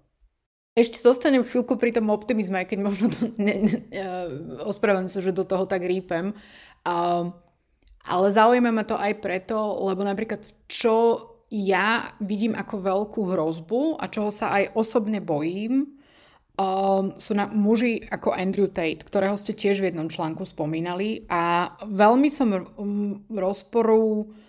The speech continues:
plná sama v sebe, či tej mladšej generácii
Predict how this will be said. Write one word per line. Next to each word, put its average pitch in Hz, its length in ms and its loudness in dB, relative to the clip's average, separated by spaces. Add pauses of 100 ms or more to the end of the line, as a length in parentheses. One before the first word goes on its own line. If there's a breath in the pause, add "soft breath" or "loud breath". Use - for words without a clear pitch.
(300 loud breath)
plná 220 240 4
sama 214 320 0
v 214 80 -10
sebe, 185 380 -2 (260)
či 220 320 -4
tej 214 160 2
mladšej 202 420 0
generácii 214 800 0